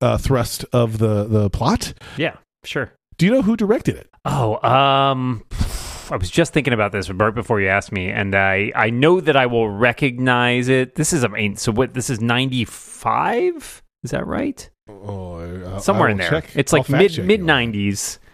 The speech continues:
Speaker 2: Um, all right, so mid nineties action movie. It's not Bay. It's not
Speaker 1: Ninety-four. So you were
Speaker 2: okay,
Speaker 1: very close.
Speaker 2: ninety-four. Okay, it's not Wolfgang Peterson,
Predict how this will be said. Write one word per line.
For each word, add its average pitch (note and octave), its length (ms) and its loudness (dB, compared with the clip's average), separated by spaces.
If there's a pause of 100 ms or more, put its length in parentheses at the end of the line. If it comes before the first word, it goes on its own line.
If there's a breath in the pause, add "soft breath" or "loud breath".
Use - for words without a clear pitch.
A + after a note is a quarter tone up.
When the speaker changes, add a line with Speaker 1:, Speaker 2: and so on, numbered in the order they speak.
(320 soft breath)
Speaker 2:
Um, A2 380 2
all A2 80 -2
right, F#2 160 -2
so - 120 -6
mid D3+ 220 2
nineties C#3+ 460 0
action A2+ 520 0
movie. G2+ 460 0
It's - 160 -6
not B2+ 280 -2
Bay. G2 520 0
It's - 320 -8
not G#2+ 240 2
Speaker 1:
Ninety-four. A2+ 520 -2
So - 140 -2
you A2 60 2
were A2 60 2
Speaker 2:
okay, G2 100 0
Speaker 1:
very E2+ 100 -2
close. F#2+ 60 -8
Speaker 2:
ninety-four. F2+ 380 -8
Okay, G2 260 -10
it's - 200 -18
not A#2+ 500 0
Wolfgang G2 440 -6
Peterson, F2 680 -8